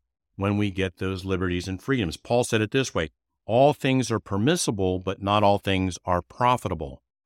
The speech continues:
J C Ryle taught, "Blessed is the man who can use Christian liberty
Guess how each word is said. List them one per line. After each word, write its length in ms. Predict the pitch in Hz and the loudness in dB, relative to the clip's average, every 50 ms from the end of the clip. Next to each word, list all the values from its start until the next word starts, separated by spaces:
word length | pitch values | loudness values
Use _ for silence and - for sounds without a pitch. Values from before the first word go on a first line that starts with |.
| _ _ _ _ _ _ - | _ _ _ _ _ _ 0
J 160 | 117 117 120 | 2 4 4
C 240 | 110 - - 117 113 | 4 2 -2 -4 -4
Ryle 420 | 104 110 120 143 170 185 170 156 | -2 0 2 2 2 2 2 0
taught, 460 | - - 98 87 80 80 80 - _ - | -2 -2 0 0 0 0 -2 -6 _ -12
"Blessed 460 | 110 120 160 196 202 - - 196 170 | -6 -2 0 2 2 0 0 0 0
is 160 | 160 135 113 | 0 0 0
the 80 | - 117 | -2 -2
man 380 | 101 98 90 85 82 80 80 - _ _ _ _ _ _ | 0 0 0 0 0 -2 -4 -8 _ _ _ _ _ _
who 140 | - 120 117 | 0 0 0
can 240 | - 123 117 110 107 | 2 2 2 2 2
use 300 | 110 127 147 160 151 - | 2 2 2 2 0 -4
Christian 600 | - - 135 131 113 - - 120 107 101 101 104 | -4 -2 0 0 0 0 -2 -4 -4 -2 0 0
liberty 580 | 131 151 156 147 127 - 107 101 95 92 85 | 0 0 0 0 -2 -2 -2 -2 -2 -2 -4